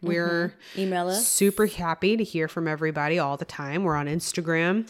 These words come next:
Speaker 2: Mm-hmm.
Speaker 1: and, um, we love hearing from y'all.
Speaker 2: Yeah. Share us some thoughts. If you thought that we are full of shit and you actually thought this was the best one, we would love to hear it.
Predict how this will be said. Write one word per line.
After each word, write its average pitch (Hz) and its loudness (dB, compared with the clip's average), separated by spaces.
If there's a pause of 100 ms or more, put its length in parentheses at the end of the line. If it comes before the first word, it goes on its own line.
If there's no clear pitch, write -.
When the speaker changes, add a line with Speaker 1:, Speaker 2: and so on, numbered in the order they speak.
(120)
Speaker 2:
Mm-hmm. 175 -8
Speaker 1:
and, 160 2 (680)
um, 151 -16 (1700)
we 196 0
love 214 2
hearing 208 2
from 262 -2
y'all. 139 -2 (200)
Speaker 2:
Yeah. 240 2 (800)
Share 262 2
us 285 -2
some 285 0
thoughts. - 0 (580)
If 226 4
you 254 2
thought 254 2 (440)
that 226 4
we 247 4
are 226 6
full 226 0
of 196 -2
shit 339 2
and 220 -4
you 226 0
actually 240 2
thought 226 0
this 202 -6
was 208 -4
the 180 -4
best 294 0
one, 220 0
we 381 -2
would 220 0
love 180 0
to 269 -6
hear 294 -2
it. - -4